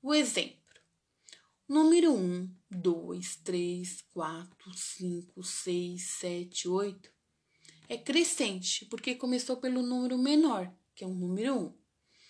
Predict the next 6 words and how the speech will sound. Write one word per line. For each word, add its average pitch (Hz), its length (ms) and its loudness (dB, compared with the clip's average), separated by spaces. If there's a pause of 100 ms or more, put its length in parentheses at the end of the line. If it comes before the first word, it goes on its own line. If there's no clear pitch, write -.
(720)
E 320 200 0
nove, 208 600 -2
oito, 180 540 -2
sete, 170 560 -2
seis, 180 600 -2
cinco, 180 600 -6